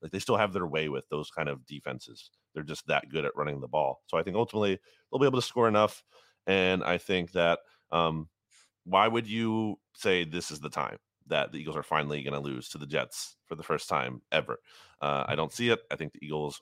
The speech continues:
are trending in the right direction, even with the injury issues happening here. I think they win this game, and I think there's enough, uh, turnover, uh, favor going in their way from Zach Wilson to be able to cover the spread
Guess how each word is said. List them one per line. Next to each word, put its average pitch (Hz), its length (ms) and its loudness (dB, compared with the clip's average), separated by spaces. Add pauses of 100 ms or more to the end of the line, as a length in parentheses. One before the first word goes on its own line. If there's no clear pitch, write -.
are 69 320 0
trending 135 220 2
in 139 80 2
the 131 40 6
right 123 140 4
direction, 101 640 2
even 80 400 -4
with 71 120 -14
the - 100 -6
injury 87 260 -2
issues 82 360 -4
happening 78 420 -2
here. 78 320 -2 (520)
I 76 140 2
think 78 380 -2 (120)
they 80 640 0
win 101 140 2
this 131 160 0
game, 120 420 0
and 82 140 0
I 80 120 2
think 82 440 -2
there's 80 160 -4
enough, 80 340 -2 (400)
uh, 76 320 0 (120)
turnover, 101 640 4 (880)
uh, 82 400 4 (800)
favor 98 540 4
going 104 280 4
in 101 120 2
their 98 140 6
way 92 440 4 (260)
from 90 220 -2
Zach 95 200 2
Wilson 80 460 -2
to - 160 -4
be 80 80 -4
able 73 140 -4
to 73 80 -10
cover 78 260 -2
the 69 120 -8
spread 60 340 -6